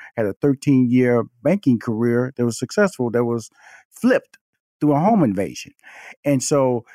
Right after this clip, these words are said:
now you're talking about, that's part of your life. You can't walk away from that. Now you're talking about your new life, which is the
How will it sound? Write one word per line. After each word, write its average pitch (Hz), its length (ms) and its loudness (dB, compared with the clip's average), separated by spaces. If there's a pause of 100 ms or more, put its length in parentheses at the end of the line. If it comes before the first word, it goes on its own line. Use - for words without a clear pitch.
(120)
now 185 380 0
you're 156 320 -2
talking 180 400 -4
about, 127 300 -2 (160)
that's 202 160 -2
part - 260 -2
of 160 80 -2
your 143 80 0
life. 131 240 -2
You 147 80 -6
can't 123 240 -4
walk 107 220 -6
away 101 180 -6
from 82 220 -14
that. - 140 -18 (640)
Now 165 140 0
you're 202 160 -2
talking 156 260 -2
about 127 280 -2
your 113 140 -4
new 143 320 0
life, 87 480 -2
which 117 180 -4
is 110 140 -4
the 104 300 -6